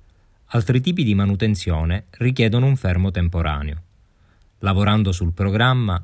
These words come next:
alcuni passi si fanno in funzione, ma altri sono probabilmente da fermo temporaneo.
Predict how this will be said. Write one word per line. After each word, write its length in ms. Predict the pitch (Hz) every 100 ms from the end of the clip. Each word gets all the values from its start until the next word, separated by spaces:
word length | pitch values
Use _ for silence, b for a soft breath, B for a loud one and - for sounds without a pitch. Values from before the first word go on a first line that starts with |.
| - _
alcuni 380 | - 101 117 110
passi 380 | 107 147 - 113
si 140 | 95
fanno 320 | 87 95 92
in 100 | 90
funzione, 760 | 85 87 82 - 85 80 80 85 - _ _ _ _ -
ma 200 | 104 123
altri 260 | 143 113
sono 260 | 95 104 98
probabilmente 760 | 90 92 92 98 98 104 117 101
da 120 | 87
fermo 320 | 95 90 87
temporaneo. 680 | 85 82 87 82 78 76 82